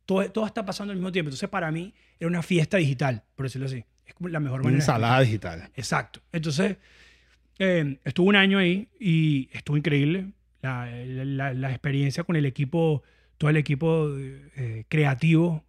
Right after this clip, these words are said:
Speaker 1: que lo, todo lo que logramos alcanzar ese año, estuvo, estuvo bien divertido. Estuvo bien divertido.
Speaker 2: ¿Y qué tal, qué tal esos artistas? ¿Son de, esos carajos son de pinga o son
Speaker 1: Yo me la llevaba muy bien con ellos, sí. Eh, ellos siempre también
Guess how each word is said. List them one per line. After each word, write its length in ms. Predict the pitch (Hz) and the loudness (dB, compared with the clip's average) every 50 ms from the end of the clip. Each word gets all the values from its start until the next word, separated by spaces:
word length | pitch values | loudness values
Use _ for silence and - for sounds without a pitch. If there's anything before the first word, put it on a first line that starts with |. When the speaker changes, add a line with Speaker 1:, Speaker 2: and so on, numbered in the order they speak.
| _ _ | _ _
Speaker 1:
que 100 | - 147 | -4 -2
lo, 280 | 139 135 131 123 127 | -2 -2 -2 -4 -6
todo 180 | 123 - 139 139 | -8 -6 -4 -4
lo 120 | 160 156 147 | -2 -2 -2
que 80 | 156 | -4
logramos 680 | 139 127 127 147 139 131 131 127 131 131 131 139 156 170 175 | -6 -6 -6 -6 -4 -4 -4 -4 -4 -2 -2 0 0 0 0
alcanzar 420 | 160 147 135 120 - 139 131 135 | -2 -2 -4 -2 -2 -4 -4 -4
ese 160 | 143 - - | -4 -4 -2
año, 300 | 160 156 160 170 180 180 _ _ _ _ _ _ _ _ _ _ | -2 0 0 -2 -4 -6 _ _ _ _ _ _ _ _ _ _
estuvo, 840 | - 131 - - 143 135 139 147 151 156 156 143 135 127 127 123 - - | -6 -6 -2 0 0 2 2 4 2 2 2 2 0 0 -2 -4 -8 -12
estuvo 240 | - - 143 139 | -6 -4 -2 0
bien 160 | 143 156 156 151 | 2 0 0 0
divertido. 420 | 156 135 120 113 120 113 113 120 _ _ _ _ _ | 0 -2 -4 -6 -8 -12 -12 -14 _ _ _ _ _
Estuvo 140 | _ - 120 | _ -8 -6
bien 100 | 131 131 | -6 -6
divertido. 320 | 127 110 107 - - _ _ _ _ _ _ _ _ _ _ _ _ _ | -6 -8 -12 -16 -20 _ _ _ _ _ _ _ _ _ _ _ _ _
Speaker 2:
¿Y 120 | - 120 113 | 0 0 0
qué 120 | 107 113 | 0 0
tal, 200 | - 123 123 117 | 0 0 0 0
qué 120 | - 127 113 | 0 0 2
tal 120 | 120 127 | 2 2
esos 160 | 135 - 160 127 | 2 4 4 2
artistas? 360 | 110 110 - 113 - - 104 | 2 2 0 -2 -2 -2 -2
¿Son 80 | 117 127 | 0 0
de, 80 | 151 - | -2 0
esos 220 | - 139 110 170 - | 0 -2 -2 0 2
carajos 220 | - 143 151 147 | 2 4 4 4
son 120 | 170 170 | 2 2
de 80 | 170 165 | 2 2
pinga 280 | 165 147 104 90 90 92 | 2 2 0 0 -4 -4
o 80 | 95 | -6
son 600 | - - 117 110 110 117 123 120 110 101 98 98 - | -4 -4 -4 -2 0 0 2 2 2 0 -2 -2 0
Speaker 1:
Yo 120 | - 196 | 2 4
me 40 | 240 | 4
la 60 | 277 285 | 4 4
llevaba 200 | 254 226 233 240 | 4 4 4 4
muy 140 | 233 240 240 | 4 4 2
bien 120 | 240 226 | 2 0
con 140 | 233 233 214 | 2 2 4
ellos, 280 | 175 147 147 175 165 | 4 4 2 0 -2
sí. 300 | - - 135 135 165 175 - _ _ - | -2 -4 -4 -4 -6 -8 -12 _ _ -2
Eh, 560 | 147 147 143 139 135 127 127 123 120 131 - _ _ _ | 0 0 0 0 0 -2 -2 -4 -6 -8 -12 _ _ _
ellos 220 | - 143 147 175 170 | -4 -2 -2 0 0
siempre 360 | - 208 190 208 202 190 180 | 0 0 0 0 0 0 -2
también 560 | 160 - 151 147 147 143 151 170 180 185 175 | -2 -2 -2 0 0 0 -2 -2 -4 -6 -8